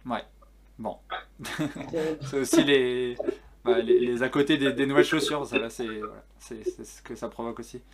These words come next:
Speaker 1: Euh, P J du coup qui nous explique ce que c'est le Larsen si vous voulez savoir quand même pour votre culture. Donc c'est un sifflement parasite dû au rapprochement d'un micro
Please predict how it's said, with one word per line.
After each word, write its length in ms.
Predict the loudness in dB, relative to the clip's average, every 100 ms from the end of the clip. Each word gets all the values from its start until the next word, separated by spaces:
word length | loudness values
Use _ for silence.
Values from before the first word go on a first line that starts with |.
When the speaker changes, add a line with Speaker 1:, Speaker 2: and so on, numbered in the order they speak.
| -4 -2 -2 -4 0
Speaker 1:
Euh, 680 | 2 4 4 2 -2 -4 -8 -14 _ -20 -20 _ _ _ -2
P 100 | 0
J 120 | 2
du 100 | 2
coup 100 | 2
qui 100 | 0
nous 140 | 0 0
explique 300 | 0 0 -2
ce 60 |
que 100 | 2
c'est 120 | 4 8
le 60 |
Larsen 340 | 8 6 2 2
si 60 |
vous 80 | 0
voulez 100 | 0
savoir 280 | 2 6 6
quand 80 | 4
même 120 | 0
pour 120 | 0
votre 120 | -2
culture. 380 | -4 -2 -2 -2 -8 -4 -2
Donc 100 | 0
c'est 80 | 2
un 80 | 2
sifflement 460 | 2 2 6 8
parasite 520 | 12 12 12 6 0
dû 140 | 2 2
au 80 | 8
rapprochement 540 | 8 8 2 4 4
d'un 100 | 4
micro 440 | 0 4 6 6